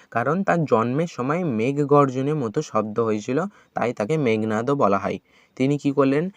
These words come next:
"ফেলাইলা কনক বলাই দূরে", কনক বলাই মানে সোনার বালাগুলো দূরে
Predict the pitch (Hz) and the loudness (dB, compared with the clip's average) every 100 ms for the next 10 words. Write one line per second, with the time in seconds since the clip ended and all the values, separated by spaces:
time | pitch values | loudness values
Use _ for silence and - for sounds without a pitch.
0 | - - _ - 120 135 160 185 190 180 | -16 -20 _ 2 4 6 4 4 4 4
1 | 180 127 131 151 - 131 104 110 123 139 | 4 4 4 2 2 2 6 6 6 6
2 | 139 107 117 110 95 - 117 143 139 117 | 2 0 0 2 0 0 0 2 2 4
3 | 107 110 123 - 113 113 123 110 107 110 | 4 2 -4 -8 -4 0 2 4 6 4
4 | 123 165 127 117 135 | 2 0 0 0 2